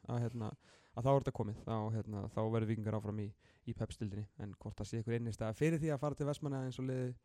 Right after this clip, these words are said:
já, það er svona kannski verður þetta smá spirit í þeim, við vorum að gefa þeim það,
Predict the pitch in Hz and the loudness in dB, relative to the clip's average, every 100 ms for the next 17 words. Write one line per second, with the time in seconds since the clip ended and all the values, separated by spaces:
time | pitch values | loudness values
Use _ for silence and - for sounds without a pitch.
0 | _ - _ _ _ 101 135 151 175 170 | _ -20 _ _ _ 4 6 6 4 10
1 | 196 240 214 180 180 190 - 247 123 104 | 12 12 12 6 4 2 6 6 6 4
2 | 95 123 147 143 180 180 135 120 101 90 | 4 4 4 4 6 8 6 4 2 0